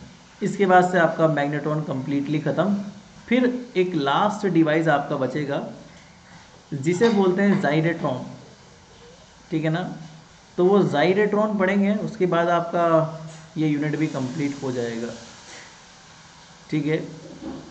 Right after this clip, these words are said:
तो Magnetron वैसे बहुत अच्छा topic है, मतलब एक तरह से मान लीजिए कि एक पूरा area cover करता है ये। तो एक और होता है वैसे, उसको अब पढ़ो तो पढ़ो, वरना कोई बात नहीं, वो भी बहुत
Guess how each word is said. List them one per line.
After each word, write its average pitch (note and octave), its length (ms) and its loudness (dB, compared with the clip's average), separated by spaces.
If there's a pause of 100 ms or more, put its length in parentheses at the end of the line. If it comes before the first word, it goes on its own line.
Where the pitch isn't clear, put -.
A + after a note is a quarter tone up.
तो D3 120 -2
Magnetron F3+ 600 0
वैसे F#3 220 0
बहुत D#3 340 -2
अच्छा F3+ 260 0
topic F3+ 300 0
है, F#3 140 2 (260)
मतलब E3 460 -2
एक D3+ 140 -6
तरह F3+ 160 2
से F#3 140 0
मान F3 220 2
लीजिए F3+ 280 4
कि F3+ 440 2 (640)
एक E3 220 -4
पूरा F3+ 260 6 (600)
area F3 340 4
cover D#3+ 320 2
करता B2+ 240 -2
है B2+ 140 -2
ये। B2 120 -6 (880)
तो D#3 80 0 (1700)
एक G3 220 0
और B3 140 4
होता E3+ 200 2
है G3+ 80 2
वैसे, A3 200 0
उसको G#3+ 320 -2 (600)
अब C#3+ 100 -8 (520)
पढ़ो F3+ 200 4
तो G#3+ 120 0
पढ़ो, G3 220 2
वरना G3 260 2
कोई F#3+ 140 0
बात F3+ 200 4
नहीं, F#3 140 0
वो F3+ 140 4
भी F#3 120 2
बहुत D#3+ 320 0